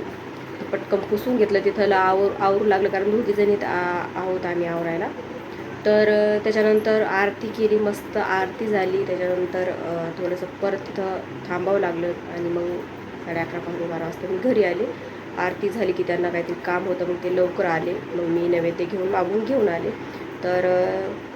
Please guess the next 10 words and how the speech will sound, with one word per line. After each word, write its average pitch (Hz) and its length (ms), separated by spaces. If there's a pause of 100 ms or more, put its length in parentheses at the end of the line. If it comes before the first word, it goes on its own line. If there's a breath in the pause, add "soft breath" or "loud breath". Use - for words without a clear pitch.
(120)
आल्यावर 180 280
परत 190 440
जेवण 190 300
केलं, 190 420 (120)
त्याच्यानंतर 175 440
पोरी 196 340
जेवल्या, 185 460 (400)
मी 214 260
जेवले 208 460 (220)
आणि 180 220